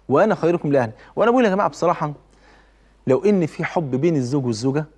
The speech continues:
ورب الكعبة لا يمكن حد هيسأل فين حقوقي وفين واجباتي، إن خلاص هيح-، هيحدث زي ما بيقولوا كده بلغة الحبيبة <laughs> يعني،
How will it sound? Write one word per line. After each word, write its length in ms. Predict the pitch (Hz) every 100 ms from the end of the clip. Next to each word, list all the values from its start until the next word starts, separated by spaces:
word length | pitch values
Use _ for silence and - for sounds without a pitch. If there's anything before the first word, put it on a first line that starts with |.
| _ _ _ _
ورب 440 | - 127 185 160 135
الكعبة 460 | 127 185 165 143
لا 100 | 135
يمكن 400 | 143 208 202 160
حد 300 | 135 165 135
هيسأل 440 | 127 165 - 160 135
فين 440 | - - 180 190
حقوقي 460 | - 160 185 185 180
وفين 260 | 151 131 185
واجباتي، 460 | 139 123 107 - - _ _ _ -
إن 140 | 208 240
خلاص 480 | 208 226 247 202 165
هيح-، 260 | 175 -
هيحدث 440 | 165 - 180 175 - - - -
زي 140 | 143
ما 60 | 190
بيقولوا 220 | 190 202
كده 840 | 165 185 170 151 151 143 139 135 131
بلغة 360 | 135 190 170 151
الحبيبة 520 | - 131 127 170 147
<laughs> 40 | 165
يعني، 280 | - 185